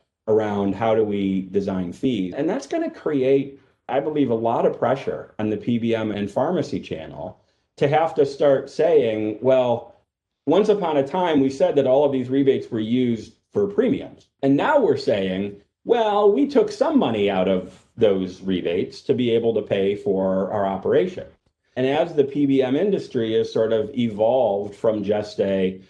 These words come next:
"Look, we provide administrative service, we pay claims, we're gonna keep a, a couple pennies on, on the transaction to be able to provide those claims." As the size of that revenue has grown,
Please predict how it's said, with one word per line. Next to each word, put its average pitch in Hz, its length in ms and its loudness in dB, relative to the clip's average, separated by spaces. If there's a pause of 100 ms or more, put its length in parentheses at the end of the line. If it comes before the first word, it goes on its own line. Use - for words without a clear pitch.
(200)
"Look, 151 240 2
we 135 100 2
provide 120 420 0
administrative 107 680 -2
service, 175 520 2
we 120 120 -2
pay 98 240 -4
claims, 147 600 0
we're 104 520 -4
gonna 110 200 -2
keep 104 260 -4
a, 98 180 -2
a 101 120 -6
couple 107 300 -4
pennies 135 460 0
on, 107 240 -4
on 104 160 -4
the 101 80 -2
transaction 107 680 -2
to 110 60 -6
be 110 60 0
able 98 160 -4
to 92 60 -10
provide 175 300 0
those 135 180 0
claims." 120 460 -4
As 147 200 -4
the 143 100 2
size 226 520 -2
of 143 120 0
that 135 200 0
revenue 131 440 0
has 104 160 -2
grown, 107 540 -4